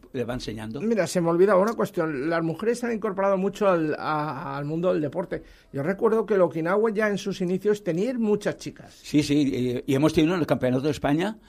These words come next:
Speaker 1: tenemos competidoras en el Campeonato de España, compitiendo en
Speaker 2: ¿Ha crecido
Speaker 1: en
Speaker 2: ahora el mundo de las
Speaker 1: Eh, se
Speaker 2: chicas?
Speaker 1: man-, se-,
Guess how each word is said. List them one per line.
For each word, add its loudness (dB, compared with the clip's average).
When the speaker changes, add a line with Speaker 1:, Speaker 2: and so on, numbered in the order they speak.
Speaker 1:
tenemos 0
competidoras 2
en 2
el 2
Campeonato -4
de -8
España, -6
compitiendo -2
en -2
Speaker 2:
¿Ha 2
crecido 2
Speaker 1:
en 2
Speaker 2:
ahora 2
el -2
mundo -2
de 2
las 6
Speaker 1:
Eh, 4
se 0
Speaker 2:
chicas? 4
Speaker 1:
man-, -2
se-, -6